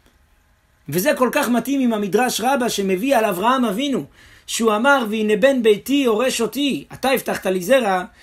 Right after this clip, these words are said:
הן לי לא נתת זרע, ובן ביתי יורש אותי." אומר המדרש רבה, אברהם אבינו אמר לקדוש ברוך הוא, "אם חלילה יש לי בן, יצטרך לצאת לי בן רשע,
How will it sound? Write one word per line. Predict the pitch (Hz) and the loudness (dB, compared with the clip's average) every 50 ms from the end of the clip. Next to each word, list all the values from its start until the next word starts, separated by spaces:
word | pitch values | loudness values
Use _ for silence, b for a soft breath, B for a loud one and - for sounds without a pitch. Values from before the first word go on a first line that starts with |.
| b b | b b
הן | 190 202 | 2 4
לי | 240 294 302 | 4 4 4
לא | 269 233 202 | 4 2 2
נתת | 202 190 - 196 - 208 185 | 0 0 0 -2 0 0 0
זרע, | 165 202 269 277 240 202 190 185 180 165 | 4 6 6 6 6 4 0 -2 -2 -2
ובן | 180 180 220 254 262 233 | -4 -2 0 0 0 0
ביתי | 208 190 - - | 0 -2 -2 0
יורש | 196 196 185 196 185 185 | -2 -2 0 -2 -4 -6
אותי." | 170 - 247 226 | -6 -2 -2 -2
אומר | 202 220 233 233 | 0 0 -2 -2
המדרש | 233 220 214 196 208 202 - 196 | -2 -4 -2 -2 -2 -2 -2 0
רבה, | 254 262 240 247 214 | 0 0 0 0 -2
אברהם | 190 185 220 233 233 | -2 0 0 0 0
אבינו | 220 214 240 233 | 0 -2 -2 -2
אמר | 208 214 233 240 | -2 -2 -2 -4
לקדוש | 233 180 220 214 233 220 | -4 -6 -4 -4 -4 -4
ברוך | 202 220 214 190 | -2 -4 -6 -6
הוא, | 214 240 196 165 - _ b b b b b b b b b b b b | -6 -6 -6 -6 -6 _ b b b b b b b b b b b b
"אם | 269 277 294 285 | 2 2 2 4
חלילה | - - 254 254 269 285 294 285 269 254 | 4 2 2 2 2 0 2 2 2 4
יש | 254 262 262 254 254 - | 4 4 2 2 0 -2
לי | 240 247 | -2 -2
בן, | 214 196 202 277 285 277 254 208 160 143 | -2 2 4 6 6 6 4 0 -4 -6
יצטרך | 143 165 160 - 214 - 180 220 | -4 -6 -4 0 0 0 2 0
לצאת | 226 - 233 247 214 | -2 -2 -2 -4 -4
לי | 226 | -2
בן | 196 240 247 226 | 0 0 0 0
רשע, | 208 208 - 262 285 | 0 -2 0 0 0